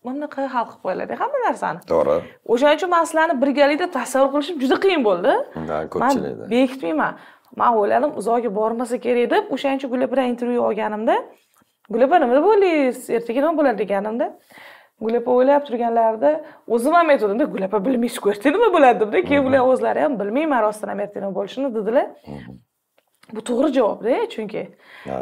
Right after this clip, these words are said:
Speaker 1: Lekin keyinchalik mana shu qo'shiq kuylaganingizdan keyin qanaqadir boshqacha kuyladingiz-da. Man bilmadim, boshqa odamlar his qiladimi yo, men odamlar his qilaman.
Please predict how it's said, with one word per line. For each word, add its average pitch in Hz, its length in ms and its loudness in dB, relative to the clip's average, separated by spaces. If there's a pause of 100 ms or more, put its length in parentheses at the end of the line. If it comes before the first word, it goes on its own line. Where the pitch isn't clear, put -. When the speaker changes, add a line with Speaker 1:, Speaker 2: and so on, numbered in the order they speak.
(180)
Speaker 1:
Lekin 262 520 2
keyinchalik 311 720 2
mana 320 160 6
shu - 100 -6
qo'shiq 440 360 2
kuylaganingizdan 339 840 4
keyin 415 340 0 (1300)
qanaqadir 392 400 4
boshqacha 330 460 2
kuyladingiz-da. 202 600 2 (140)
Man 233 300 4 (560)
bilmadim, 247 460 2
boshqa 220 260 2
odamlar 214 340 0
his - 160 -12
qiladimi 214 420 0
yo, 233 120 0
men 214 160 0
odamlar 214 420 0
his - 120 -12
qilaman. 226 380 2